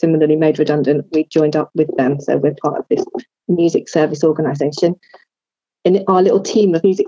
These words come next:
therapists, we do music with therapy with all kinds of people. So across the whole of, uh, the lifespan, really. So we've got a music therapist on the neonatal ward when she's allowed.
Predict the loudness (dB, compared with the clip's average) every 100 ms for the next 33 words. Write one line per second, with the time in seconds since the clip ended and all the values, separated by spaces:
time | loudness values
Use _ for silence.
0 | -2 -2 0 -2 0 0 2 2 2 2
1 | 2 0 0 0 0 2 2 2 0 0
2 | -2 -2 -4 -6 -2 0 0 -2 -4 -4
3 | -6 -4 -4 -2 -2 0 2 0 -2 _
4 | _ -2 0 2 2 0 0 -2 2 2
5 | 2 0 0 0 0 0 2 2 0 -2
6 | -2 -2 -2 0 2 2 2 2 0 -2
7 | 0 2 2 0 -6 _ _ _ _ -2
8 | -2 0 0 2 2 0